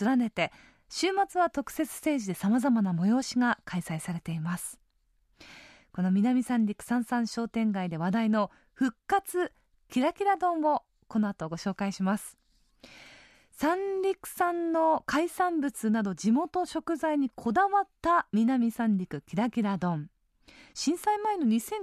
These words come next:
九年から発売されまして、四季の食材に合わせてウニ丼だったりイクラ丼だったり、四つのシリーズが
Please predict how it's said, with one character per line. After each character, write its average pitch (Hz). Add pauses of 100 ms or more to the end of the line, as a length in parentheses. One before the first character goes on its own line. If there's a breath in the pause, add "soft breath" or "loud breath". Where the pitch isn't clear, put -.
九 -
年 370
か 349
ら 330
発 277
売 254
さ 247
れ 240
ま 214
し -
て、 165 (280 loud breath)
四 -
季 269
の 208
食 -
材 285
に 254
合 240
わ 294
せ 294
て 165 (480 soft breath)
ウ 180
ニ 208
丼 208
だ 190
っ 180
た 156
り 147 (160 soft breath)
イ 185
ク 262
ラ 262
丼 220
だ 196
っ -
た 160
り、 151 (960 soft breath)
四 220
つ -
の 220
シ -
リ 220
ー -
ズ 165
が 131